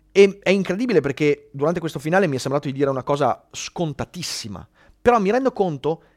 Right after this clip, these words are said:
che molti di voi probabilmente stanno dicendo, "Che roba strana,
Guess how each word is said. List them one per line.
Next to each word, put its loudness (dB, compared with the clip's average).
che -4
molti 4
di -2
voi 2
probabilmente -6
stanno 0
dicendo, -2
"Che -10
roba -8
strana, -20